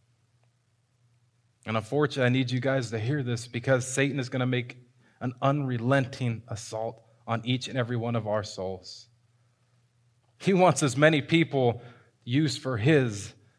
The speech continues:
than the glory of God. So every moment that we take, we have to be ready. We need to look at ourselves. We need to evaluate. We need to see what's really going on in the inside that maybe other people don't get to see,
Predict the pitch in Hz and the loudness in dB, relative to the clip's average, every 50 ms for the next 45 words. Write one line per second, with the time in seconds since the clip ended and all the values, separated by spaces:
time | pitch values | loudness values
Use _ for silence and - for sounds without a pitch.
0 | _ _ _ _ - 123 120 123 117 120 120 117 117 117 113 107 101 98 101 104 | _ _ _ _ 0 2 2 4 4 4 4 4 4 2 2 0 -4 -2 0 0
1 | 98 98 92 87 90 - - - _ _ _ _ _ _ _ _ _ _ _ _ | 2 2 0 -2 -4 -8 -16 -20 _ _ _ _ _ _ _ _ _ _ _ _
2 | _ _ _ _ _ _ - - 147 165 175 175 196 170 160 175 190 196 196 170 | _ _ _ _ _ _ -8 0 4 4 6 8 8 8 10 10 10 8 8 6
3 | 160 143 143 135 139 - 175 190 180 143 - 143 139 127 151 147 143 - 143 123 | 6 6 6 4 4 6 8 8 8 6 4 2 6 8 8 6 6 4 -4 -2
4 | 123 117 113 123 139 139 120 107 101 95 - - - - - - - - - - | -2 0 4 6 6 6 4 2 -4 -6 -10 -16 -20 -20 -20 -20 -20 -16 -2 2
5 | 147 185 202 208 175 180 165 190 220 226 226 202 170 156 - - 190 208 214 190 | 4 6 6 8 8 8 10 10 8 8 8 8 8 8 6 8 8 8 8 8
6 | 151 123 165 180 180 185 160 165 139 127 151 160 185 220 226 208 180 156 143 143 | 6 4 4 4 4 4 4 2 6 8 8 10 10 10 8 6 4 6 6 6
7 | 143 147 147 151 180 190 170 123 - - - 202 233 240 208 190 175 - - 156 | 6 6 4 4 4 4 2 2 0 0 2 2 4 6 6 6 6 6 4 4
8 | 196 233 233 214 208 165 190 185 180 175 185 202 190 185 185 180 165 156 156 147 | 6 8 8 8 8 8 6 6 8 6 6 6 6 6 6 6 4 2 2 2
9 | 151 147 160 180 202 226 226 196 - - 156 139 131 127 139 143 143 160 196 208 | 4 4 6 6 6 6 6 2 6 8 10 10 10 10 8 6 6 6 4 6
10 | 185 202 180 165 - - 156 180 190 190 - - - 208 - - 165 156 165 160 | 6 4 2 2 0 4 4 6 6 6 2 2 -2 -2 0 -2 0 2 2 2
11 | 151 151 139 - - 123 120 - - 175 190 175 135 117 107 98 - | 2 -2 -4 -4 -6 -10 -10 -8 -4 -2 0 0 0 -2 -6 -10 -12